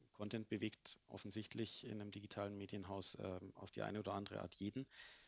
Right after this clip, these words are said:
Das heißt, die erste große Erkenntnis war, es gibt eine ganze Menge Use Cases, die sich drumherum, ähm,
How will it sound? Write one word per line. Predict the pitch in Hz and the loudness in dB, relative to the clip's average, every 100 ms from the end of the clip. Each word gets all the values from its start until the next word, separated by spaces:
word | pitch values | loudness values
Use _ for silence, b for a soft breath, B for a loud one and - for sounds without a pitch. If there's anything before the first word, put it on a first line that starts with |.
| B - | B 0
Das | 104 | 8
heißt, | 110 - | 10 10
die | 107 | 6
erste | 110 107 | 6 4
große | 104 107 104 | 2 4 6
Erkenntnis | 101 110 - - | 4 2 2 2
war, | 90 104 - | 6 6 4
es | - 92 - | 2 0 4
gibt | 123 - - | 2 2 0
eine | 104 | 0
ganze | 92 95 98 107 | 4 4 6 4
Menge | 107 117 107 | 6 6 6
Use | 104 98 - | 4 0 -2
Cases, | 98 92 - - | 0 2 2 0
die | 101 | -2
sich | 92 95 | -4 -6
drumherum, | - 95 87 - 87 87 B B B - | -6 -6 -4 -4 -6 -8 B B B -8
ähm, | 98 90 87 87 | 0 0 0 -6